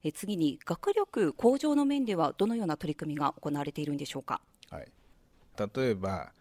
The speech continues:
Speaker 2: 小学校一、二年生については三十五人学級にして、できるだけ子どもたちの個性に合ったきめ細かい教育ができるようにしております。それからですね、小学校から中学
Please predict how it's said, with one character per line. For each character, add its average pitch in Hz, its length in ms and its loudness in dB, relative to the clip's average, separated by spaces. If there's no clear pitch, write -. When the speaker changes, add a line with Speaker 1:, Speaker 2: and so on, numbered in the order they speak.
Speaker 2:
小 - 180 -4
学 104 160 0
校 87 100 2
一、 87 220 -2
二 98 100 0
年 98 180 0
生 82 140 -6
に 82 60 -6
つ - 120 -10
い 107 60 -8
て 87 120 -2
は 80 40 -2
三 107 280 -4
十 82 120 -2
五 82 120 -2
人 101 200 -2
学 107 220 -4
級 101 140 -10
に - 140 -14
し - 100 -10
て、 - 180 -8
で 90 140 -4
き 101 60 -4
る 101 60 0
だ 117 140 0
け 120 100 0
子 110 140 -4
ど 107 80 -2
も 107 160 -2
た 90 180 -2
ち - 200 -10
の 98 280 -2
個 98 100 -2
性 82 180 -4
に 76 100 -6
合 87 60 -2
っ - 40 -8
た - 180 0
き 98 100 -10
め 101 120 -4
細 107 260 -6
か 123 200 -2
い 90 200 -4
教 82 120 0
育 71 160 -4
が 73 80 -4
で 78 140 -2
き 85 80 -2
る - 80 -4
よ - 40 -10
う - 40 -10
に - 60 -8
し - 40 -8
て - 240 -6
お 87 60 -2
り 73 80 -4
ま 71 160 -4
す。 - 120 -8
そ 139 160 -4
れ 147 80 0
か 147 180 0
ら 139 120 2
で 107 120 0
す - 160 -6
ね、 95 380 -6
小 - 180 -8
学 139 140 -2
校 110 140 -6
か 98 140 -2
ら 95 100 -2
中 - 180 -8
学 143 180 -4